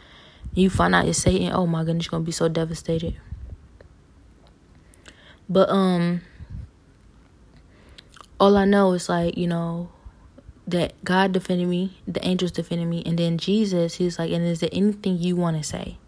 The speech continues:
And so I remember wanting to say so much. <laughs> And it's so funny how I started talking like a little kid. I'm like, "Well, what I was trying to say was, you know,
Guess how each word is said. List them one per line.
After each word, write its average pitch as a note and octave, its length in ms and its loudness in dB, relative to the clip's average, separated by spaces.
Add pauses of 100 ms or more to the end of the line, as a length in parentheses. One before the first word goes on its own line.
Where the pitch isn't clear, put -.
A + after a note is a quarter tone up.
(1120)
And G3 160 4
so F3 600 4 (380)
I F#3+ 100 4
remember F#3 840 4 (340)
wanting F#3+ 260 4
to F3+ 120 -2
say F#3+ 580 4 (600)
so G#3+ 320 4
much. G3+ 480 2
<laughs> - 100 -6
And A#3 100 10
it's C4 260 12
so A#3+ 180 8
funny A#3 300 4
how A3+ 100 6
I G#3+ 40 4
started G#3 260 2
talking G#3+ 240 2
like G3+ 180 0
a - 20 0
little F#3+ 200 2
kid. F#3 360 2 (500)
I'm A3+ 100 6
like, A#3+ 180 8 (260)
"Well, C#4 440 10
what C#4+ 120 8
I C#4+ 40 10
was C4+ 140 2
trying D#4+ 180 6
to D#4 80 6
say D#4 300 6
was, B3+ 480 6 (640)
you C4 100 6
know, B3+ 400 8